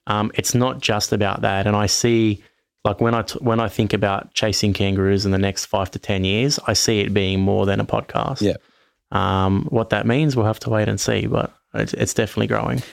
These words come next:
Speaker 2: You're sounding like a superhero, and often when you have people on,
Speaker 1: <laughs>
Speaker 2: you ask them for their Marvel backstory.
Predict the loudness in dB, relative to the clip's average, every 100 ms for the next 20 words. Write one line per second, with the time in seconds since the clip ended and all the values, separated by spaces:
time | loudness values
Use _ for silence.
0 | -2 0 2 2 2 0 0 2 2 2
1 | 2 4 2 2 2 4 4 2 2 0
2 | 0 2 2 2 2 2 2 2 4 2
3 | 0 0 0 2 2 4 4 2 2 2
4 | 2 0 -2 0 2 2 0